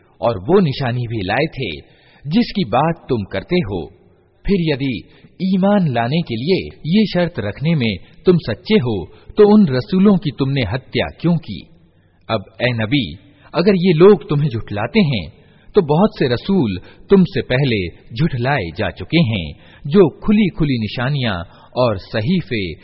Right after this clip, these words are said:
और प्रकाशदायक किताबें लाए थे। आखिरकार प्रत्येक व्यक्ति को मरना है और तुम सब अपना पूरा-पूरा बदला क़यामत के दिन पाने वाले हो।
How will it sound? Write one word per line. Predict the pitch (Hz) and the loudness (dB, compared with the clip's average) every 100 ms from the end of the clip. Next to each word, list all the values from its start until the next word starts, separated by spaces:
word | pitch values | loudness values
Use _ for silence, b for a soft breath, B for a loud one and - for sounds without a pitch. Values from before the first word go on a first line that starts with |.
| B - | B 0
और | 127 98 78 | 0 0 -4
प्रकाशदायक | - 113 - 139 101 - 98 107 80 - | -6 -6 -2 -2 -2 -6 -4 -4 -6 -10
किताबें | 101 113 110 92 71 | -8 -4 -4 -4 -8
लाए | 87 123 | -6 -6
थे। | - 90 - _ _ _ _ _ _ _ - | -8 -16 -18 _ _ _ _ _ _ _ -4
आखिरकार | 127 123 113 - 123 82 B B - | -2 -2 -2 0 0 0 B B -4
प्रत्येक | 196 - 226 190 120 | -4 0 0 0 -2
व्यक्ति | 151 - 202 | -4 -2 -4
को | 156 | -2
मरना | 117 110 135 185 | -2 -2 -2 -2
है | 120 104 78 b b b - | -2 -4 -8 b b b 0
और | 127 107 - 143 | 2 0 -2 -4
तुम | 131 | -4
सब | - 180 95 - | 0 0 0 -6
अपना | - - 170 202 196 | -12 -4 0 2 0
पूरा-पूरा | 190 202 220 190 110 151 165 92 80 139 | -2 -2 0 2 0 -4 -4 -4 -4 -4
बदला | 147 101 85 B B - | -2 -2 -4 B B -2
क़यामत | 185 190 175 - | 0 2 0 -2
के | 120 98 | -4 -2
दिन | 139 110 | 0 -2
पाने | 87 101 90 85 | -4 -4 -4 -4
वाले | 80 120 165 | -2 0 0
हो। | 98 101 78 | 0 -4 -6